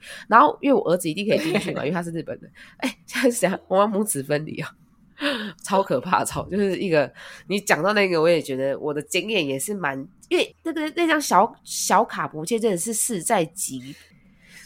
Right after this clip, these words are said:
Speaker 1: 就你也不知道会发生什么事。
Speaker 2: 因为我也有那一张，就是，就像轩说的，就是好像因为我们现在都是拿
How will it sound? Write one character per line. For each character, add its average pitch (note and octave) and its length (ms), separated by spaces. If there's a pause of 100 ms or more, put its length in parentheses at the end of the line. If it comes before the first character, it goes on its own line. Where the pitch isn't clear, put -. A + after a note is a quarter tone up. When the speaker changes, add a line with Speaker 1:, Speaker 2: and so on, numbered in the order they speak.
(180)
Speaker 1:
就 D4+ 120
你 C#4+ 100
也 F3+ 80
不 A3 80
知 A#3+ 60
道 C#4+ 60
会 C#4 60
发 - 140
生 A#3 60
什 B3 40
么 A3+ 60
事。 - 0
Speaker 2:
因 - 0
为 A#3+ 40
我 F#3 60
也 - 0
有 - 20
那 G3+ 140
一 G#3 40
张， G#3 200
就 C4+ 100
是， D#4 140
就 C#4 140
像 C4 200
轩 G#3+ 240
说 G3 260
的， E3+ 220 (460)
就 D4+ 160
是 D#4+ 60
好 G3 200
像 C4 160
因 D#4 80
为 E4 60
我 B3 60
们 F#3+ 80
现 B3 120
在 B3+ 60
都 A#3+ 100
是 B3 100
拿 F3+ 300